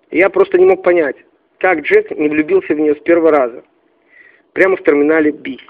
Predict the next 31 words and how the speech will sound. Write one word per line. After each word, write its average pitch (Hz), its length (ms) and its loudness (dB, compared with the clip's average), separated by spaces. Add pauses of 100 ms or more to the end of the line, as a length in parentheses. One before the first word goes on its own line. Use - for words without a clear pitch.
(1040)
Она 202 260 -4
бросилась 190 380 2
мне 147 120 2
в 147 60 2
объятия, 170 520 -2 (560)
расцеловала, 143 800 -2
а 123 40 -6
потом 139 280 -6
рассмеялась. 113 540 -10 (180)
Подхватила 139 520 -6
меня. 127 260 -12 (800)
Когда 143 340 -2
я 185 60 0
начал 170 280 -2
клониться 156 460 -2
влево 156 460 -2
на 135 120 -8
мой 147 180 -6
костыль, - 460 -10 (1300)
я 202 140 2
представил 151 640 -2
её 135 180 -6
Джеку 175 500 -4 (140)
и - 60 -16
постарался 165 500 -4
не 151 120 -2
заметить 151 380 -2
кольца 156 340 -2
с - 60 -10
маленьким 139 440 -6
бриллиантом, 127 560 -8